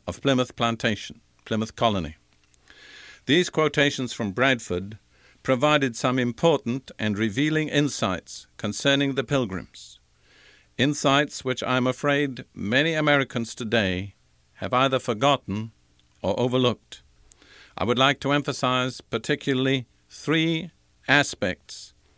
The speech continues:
of the pilgrims. First of all, the kind of men they were.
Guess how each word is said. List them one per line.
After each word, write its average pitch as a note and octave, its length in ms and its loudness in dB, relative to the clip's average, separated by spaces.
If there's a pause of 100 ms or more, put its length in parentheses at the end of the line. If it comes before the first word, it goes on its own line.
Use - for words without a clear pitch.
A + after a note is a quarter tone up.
(220)
of G#2 140 0
the A#2+ 60 2
pilgrims. G2+ 800 -4 (440)
First B2+ 340 0
of A#2+ 80 -2
all, C3+ 160 2
the C3 80 -2
kind D#3+ 380 -2
of B2 100 -4
men A#2 380 0
they F#2+ 100 0
were. F2 280 -4